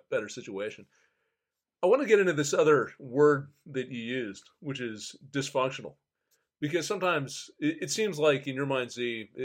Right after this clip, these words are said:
as we're talking about this, there's a difference between working and being dysfunctional.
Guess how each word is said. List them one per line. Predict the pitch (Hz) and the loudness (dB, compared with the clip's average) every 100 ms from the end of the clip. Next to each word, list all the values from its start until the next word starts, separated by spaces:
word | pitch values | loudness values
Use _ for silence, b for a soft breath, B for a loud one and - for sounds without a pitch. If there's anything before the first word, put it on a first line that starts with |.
| 143 | -8
as | 123 | -8
we're | 131 | -2
talking | 135 127 | 0 0
about | 127 113 | 0 -2
this, | 113 104 - | -2 -6 -4
there's | 123 120 | -6 -4
a | |
difference | 123 139 131 | -2 -2 -4
between | - 110 123 107 | -12 -12 -10 -8
working | 110 127 127 120 107 - _ - | -4 -6 -6 -10 -12 -20 _ -10
and | 113 104 | -8 -6
being | 120 120 | -8 -8
dysfunctional. | 110 - 113 113 113 98 | -8 -6 -8 -8 -10 -12